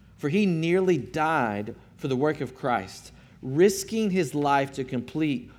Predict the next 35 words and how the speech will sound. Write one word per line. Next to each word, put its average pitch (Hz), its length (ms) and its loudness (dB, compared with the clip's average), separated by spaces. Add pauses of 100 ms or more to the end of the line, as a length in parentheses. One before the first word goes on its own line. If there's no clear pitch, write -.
(120)
what 127 220 -2
was 110 180 -6
lacking 151 640 -4
in 120 160 -6
your 104 140 -8
service 120 720 -6 (380)
to 113 100 -10
me. 92 220 -6 (1400)
That's 104 160 -12
the 117 80 -6
word 131 180 2
of 120 80 -2
the 120 80 -2
Lord. 120 260 0
Let's 120 200 -4
pray 117 400 -4
together. 98 480 -8 (1500)
Father, 147 220 0
we 160 100 0
thank 180 240 -4
you 156 60 -8
so 170 240 0
much 170 260 -2
for 151 300 0
this 139 240 -2
letter 175 400 2
that 123 120 -2
was 127 220 -4
written 151 340 -2 (380)
by 135 160 2
Paul 175 440 2
so 175 220 2
many 160 200 0
years 160 320 2
ago 165 480 2